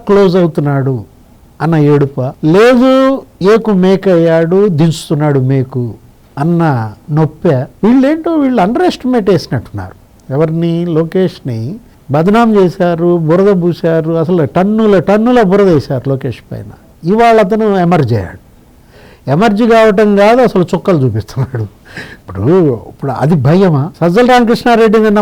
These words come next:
మాట్లాడుతూ తన కొడుకు అమాయకుడు అంటాడు. అసలు ఆ, ఆ కంపెనీ ఏంటది? ఆ, ఆ బీమ్ స్పేస్ ఎల్ఎల్పి,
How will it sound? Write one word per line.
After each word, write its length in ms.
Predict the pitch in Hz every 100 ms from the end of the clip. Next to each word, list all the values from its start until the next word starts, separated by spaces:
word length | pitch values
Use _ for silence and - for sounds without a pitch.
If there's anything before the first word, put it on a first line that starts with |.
| 202
మాట్లాడుతూ 520 | 208 208 214 202 208 214
తన 100 | 185 165
కొడుకు 220 | 180 175 151
అమాయకుడు 380 | 147 143 123 95
అంటాడు. 280 | 85 90 92 - -
అసలు 200 | 175 226 202 180
ఆ, 20 | 180 160 -
ఆ 20 | 160
కంపెనీ 300 | 185 180 190 190
ఏంటది? 320 | 180 175 180 233 240
ఆ, 20 | 160 147 139 131 127 127 117 - - -
ఆ 40 | 139 123
బీమ్ 200 | 202 170 -
స్పేస్ 340 | 139 101 - - _ _ - _ - 147
ఎల్ఎల్పి, 480 | 165 151 135 -